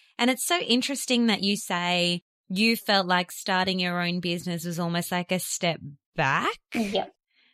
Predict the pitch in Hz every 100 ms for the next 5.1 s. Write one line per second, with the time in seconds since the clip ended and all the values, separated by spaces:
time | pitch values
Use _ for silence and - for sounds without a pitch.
0 | _ _ 196 180 170 170 156 - _ -
1 | 294 285 _ _ - 277 - 349 403 427
2 | 233 185 - 170 165 262 381 _ _ 190
3 | 226 285 277 233 214 214 208 196 202 _
4 | _ - - 220 196 202 196 185 180 175
5 | 165